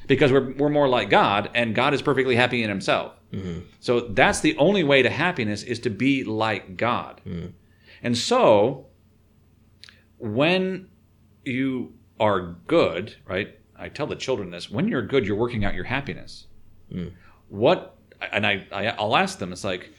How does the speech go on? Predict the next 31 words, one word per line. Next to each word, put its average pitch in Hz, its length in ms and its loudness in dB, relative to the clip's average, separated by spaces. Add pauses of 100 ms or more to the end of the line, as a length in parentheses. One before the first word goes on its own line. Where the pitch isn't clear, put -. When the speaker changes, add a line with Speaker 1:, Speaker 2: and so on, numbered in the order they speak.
(360)
Speaker 1:
<clears throat> - 1120 -16
"Does 175 220 4
the 180 80 4
devil 165 300 2
want 139 220 0
you 120 80 0
to 113 60 2
be 101 140 -2
happy?" 147 460 0 (720)
No. 87 300 -14 (1500)
Is 185 180 10
the 175 100 4
devil 135 240 4
himself 180 360 2
happy? 90 420 -6 (120)
No. 95 500 -4 (1400)
Can 220 240 2
the 214 80 2
devil 151 300 4
give 156 240 6
you 185 120 2
happiness? 98 680 -2 (300)
No. 135 400 0 (800)
Who 180 180 10
can 185 140 2
give 151 120 4
you 135 80 4
happiness? 101 300 0
Only 127 240 0
God. 101 340 -2 (520)
So 120 440 0